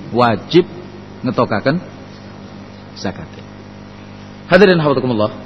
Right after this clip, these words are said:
<clears throat> kita tingali larangan salajengipun. Wa naha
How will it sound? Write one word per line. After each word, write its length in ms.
<clears throat> 520
kita 200
tingali 400
larangan 400
salajengipun. 640
Wa 160
naha 320